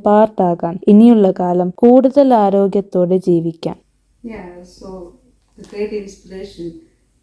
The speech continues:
Speaker 2: ഇപ്പൊ മനസ്സിലായല്ലേ, നമ്മൾ എത്ര വയ്യെന്നുണ്ടെങ്കിലും നമുക്കിതൊക്കെ ചെയ്ത് കഴിയുമ്പോഴത്തേക്ക് ഒരുപാട് പെയിൻ തോന്നും, സ്വാഭാവികം, ഒട്ടും വയ്യാന്ന് തോന്നും. പക്ഷെ, ആഹ്, നമ്മൾ എക്സർസൈസ് ചെയ്യണമെന്നാണ് മാർത്ത പറയുന്നത്. ഇങ്ങനെയുള്ള ഇൻസ്പിറേഷനുള്ള ആൾക്കാരൊക്കെ നമ്മുടെ മുന്നിൽ ഇരിക്കുമ്പോഴത്തേക്ക്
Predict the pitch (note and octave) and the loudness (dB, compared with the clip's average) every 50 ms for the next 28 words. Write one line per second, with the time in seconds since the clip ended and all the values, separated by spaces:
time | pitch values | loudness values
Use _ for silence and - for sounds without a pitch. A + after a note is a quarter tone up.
0 | _ _ _ _ G#3 G#3 A3+ B3 C4 C#4 C4+ C4+ B3 B3 B3+ A3+ G#3 F#3 F#3 F3 | _ _ _ _ -12 -8 -4 -4 -2 -2 -2 -2 -2 -2 -6 -8 -8 -10 -10 -10
1 | F3+ F3 F#3 F#3+ G3+ G3+ G#3+ G#3+ - _ _ - C#4 C#4+ C4+ C4 B3 B3 B3 B3+ | -12 -12 -14 -14 -12 -12 -12 -14 -14 _ _ -12 -12 -10 -8 -6 -6 -4 -4 -2
2 | C4+ C4+ B3+ B3 B3 A#3+ A#3 B3 B3+ C4 B3+ B3 - D4 C4 D4 C#4+ D4 C4 C#4 | -2 -2 -2 -4 -4 -6 -6 -8 -8 -8 -8 -10 -10 -10 -12 -12 -12 -12 -10 -8
3 | C#4 C4+ B3 C4+ C4 B3 B3 B3 A#3+ B3 B3 B3 B3 B3 A#3+ - B3 A3 G#3 G#3+ | -8 -8 -8 -8 -6 -6 -6 -6 -6 -6 -8 -8 -8 -10 -8 -8 -8 -10 -10 -12
4 | G#3+ A3 A#3 B3 - A3+ G#3+ G#3+ G#3 G#3+ A3 - A3 G#3 G3+ G3+ G3+ G3+ G3+ F#3+ | -14 -14 -14 -14 -14 -12 -12 -12 -12 -12 -14 -16 -16 -18 -18 -16 -18 -20 -20 -20
5 | F#3 F#3 F#3 G#3 G3+ G3+ G3+ G#3 G3+ G3 G3 G#3 - _ _ _ _ _ _ _ | -20 -20 -20 -20 -20 -20 -18 -18 -18 -20 -20 -20 -20 _ _ _ _ _ _ _
6 | _ _ _ - G3 - - A#3 A#3 A#3+ A3 G#3 G3+ G#3+ A3 A#3 A#3+ A#3+ A3 G3+ | _ _ _ -20 -20 -14 -10 -8 -8 -8 -8 -10 -10 -10 -6 -6 -6 -6 -6 -10
7 | F#3+ F#3+ G3 G3 G3 G3 F#3+ F#3+ _ - A3+ A3+ A3+ - _ _ _ _ _ _ | -16 -18 -18 -20 -20 -20 -20 -20 _ -18 -16 -16 -18 -20 _ _ _ _ _ _
8 | _ - G#3+ G#3+ G#3+ G#3+ G#3+ G#3 G#3+ G#3 G#3 - - _ _ _ - - A3+ A3 | _ -20 -18 -16 -16 -14 -16 -16 -16 -18 -18 -20 -20 _ _ _ -16 -14 -10 -6
9 | A3+ B3 B3+ B3+ B3+ - B3 C4 C#4+ D4 C#4 C#4+ C#4 - C4+ B3 B3 B3 C#4 C#4+ | -4 -2 -2 -4 -6 -8 -10 -10 -8 -8 -6 -6 -6 -6 -6 -4 -4 -4 -4 -4
10 | D4+ D4+ C#4 A#3 G3 F#3+ F#3 F3+ F3+ F3+ F3+ - G3 F#3+ F#3 E3+ E3 E3+ E3+ F3 | -4 -4 -6 -6 -8 -10 -12 -12 -12 -12 -12 -12 -14 -14 -12 -12 -14 -16 -16 -14
11 | F3 E3+ E3 D#3 - - G3 G3+ G#3+ A#3 B3 B3 B3 B3 B3 B3 A#3+ A#3+ A#3 - | -14 -14 -16 -16 -16 -18 -16 -14 -12 -8 -6 -4 -4 -4 -4 -4 -6 -8 -8 -12
12 | - - - A3 A#3 A#3+ B3 - A3+ A3 A3 A3 G#3 G3+ G3+ G3+ - G#3+ G#3+ G#3+ | -14 -16 -14 -12 -12 -12 -12 -14 -16 -16 -18 -18 -18 -20 -20 -20 -20 -20 -20 -20
13 | G#3+ G#3 G#3 G3+ G3 F#3+ G3 G3 G3 G3 G3 G3 G3 G3 F#3+ F#3+ F3+ F3 F#3 F3+ | -20 -20 -20 -20 -20 -18 -16 -16 -14 -14 -12 -14 -12 -14 -14 -14 -16 -16 -18 -18
14 | F3+ F3+ F#3 F#3 F3+ F3+ F3+ F3 F3 - F3+ | -16 -16 -16 -16 -14 -14 -16 -16 -16 -18 -20